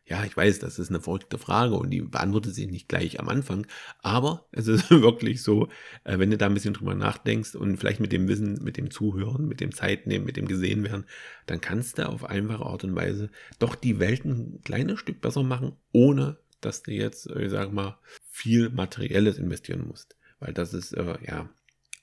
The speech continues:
eigentlich nicht Sinn der Sache. Und wenn du so in dieser, in die, in diesem Flow bist, und wenn du glücklich machen willst und dir das die ersten paar Mal so auch gelingt, dann wirst du sehen, dass die Menschen, die das Ganze oder die,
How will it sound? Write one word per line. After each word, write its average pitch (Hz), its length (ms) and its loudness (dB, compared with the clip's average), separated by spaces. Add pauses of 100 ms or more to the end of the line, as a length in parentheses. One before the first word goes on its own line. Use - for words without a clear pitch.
(140)
eigentlich 92 280 -4
nicht 95 140 -10
Sinn 92 160 0
der 90 100 0
Sache. 95 340 -6 (320)
Und 90 380 4 (360)
wenn 120 240 4
du 175 100 2
so 143 240 4
in 123 180 2
dieser, 104 420 4
in 101 140 2
die, 95 140 0
in 98 160 0
diesem 92 320 -2
Flow 135 300 6
bist, 104 320 2
und - 400 -14 (100)
wenn 95 220 -2
du 98 80 -4
glücklich 135 300 2
machen 120 180 2
willst 95 160 -2
und - 100 0
dir 98 100 2
das 101 280 -6
die - 140 -10
ersten - 300 -6
paar 98 140 -4
Mal 92 240 -4
so 87 140 -6
auch - 200 -8
gelingt, 120 340 -4 (260)
dann 98 180 -4
wirst 110 260 -6
du 120 60 -4
sehen, 98 360 -2 (260)
dass - 220 -12
die 87 140 -8
Menschen, 107 440 0
die 104 80 -4
das 98 220 -6
Ganze 107 400 -2
oder 98 200 -4
die, 107 400 -2